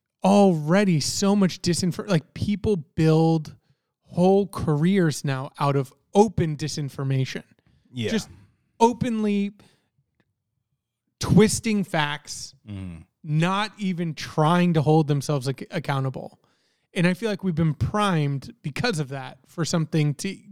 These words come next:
Speaker 1: to come that's even, you know, th-, that would even push it farther in a specific area. Because I also don't wanna minimize the fact that I do think disinformation campaigns happening right now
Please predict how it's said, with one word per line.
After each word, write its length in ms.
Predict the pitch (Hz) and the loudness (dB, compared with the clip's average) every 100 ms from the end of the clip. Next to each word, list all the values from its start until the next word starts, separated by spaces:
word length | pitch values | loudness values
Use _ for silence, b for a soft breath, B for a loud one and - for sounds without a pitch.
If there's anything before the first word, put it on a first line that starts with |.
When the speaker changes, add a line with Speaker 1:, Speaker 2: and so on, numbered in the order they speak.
| - | -10
Speaker 1:
to 100 | 175 | -8
come 440 | - 156 147 143 - _ _ _ | -2 0 0 -4 -10 _ _ _
that's 160 | 170 143 | -10 -2
even, 440 | 165 147 139 135 120 _ _ _ _ _ _ _ _ _ _ | 0 0 -4 -10 -14 _ _ _ _ _ _ _ _ _ _
you 140 | 190 143 | -2 -2
know, 60 | |
th-, 140 | 139 180 | -2 -2
that 140 | 151 | 0
would 120 | 147 | 2
even 200 | 151 143 | 2 0
push 260 | 131 160 - | 0 -2 -4
it 140 | 175 _ _ | -10 _ _
farther 560 | 160 151 151 147 135 127 b b b | -2 0 -2 -6 -8 -10 b b b
in 160 | - 196 | 2 6
a 100 | 175 | 6
specific 720 | - - - 190 165 151 - _ _ _ | 4 -2 0 0 2 0 -4 _ _ _
area. 420 | 156 143 220 185 b b b b _ | 0 0 -2 -14 b b b b _
Because 220 | 160 202 | 0 4
I 100 | 180 | 6
also 280 | 196 240 - | 4 2 -2
don't 200 | 165 180 | -4 -4
wanna 180 | 165 139 | -4 -4
minimize 540 | 139 214 202 139 131 - | -2 0 0 0 -2 -4
the 100 | 151 | -4
fact 520 | 180 185 143 131 - - | 0 0 0 -6 -12 -16
that 220 | - 143 160 | -4 -2 0
I 80 | 151 | -2
do 340 | 123 180 226 | 0 2 2
think 460 | - 156 143 131 - _ _ _ _ _ 135 | 2 -2 -2 -4 -10 _ _ _ _ _ -6
disinformation 800 | 190 185 214 - 165 160 156 160 | -2 0 -2 0 2 2 0 -2
campaigns 540 | 160 151 139 147 143 - | -2 0 0 0 -2 -4
happening 580 | 156 143 147 139 131 | -10 -10 -10 -10 -4
right 240 | 131 147 185 | 0 0 0
now 480 | 165 139 139 - | -2 -4 -6 -14